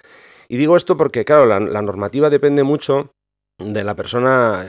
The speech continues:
eh, que te toca, en el mostrador o en el control. Mm, sí que es, es cierto que las compañías ponen una serie de, de normas que teóricamente hay que cumplirlas, pero ya digo, es que luego eso es todo muy, muy relativo, ¿no? Y aparte nosotros cuando viajamos con equipo,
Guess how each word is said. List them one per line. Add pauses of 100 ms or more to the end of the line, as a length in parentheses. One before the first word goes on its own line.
(100)
eh,
que
te
toca,
en
el
mostrador
o
en
el
control.
Mm,
sí
que
es,
es
cierto
que
las
compañías
ponen
una
serie
de,
de
normas (680)
que
teóricamente
hay
que
cumplirlas,
pero
ya
digo,
es
que
luego
eso
es
todo
muy,
muy
relativo,
¿no?
Y
aparte
nosotros
cuando
viajamos
con
equipo,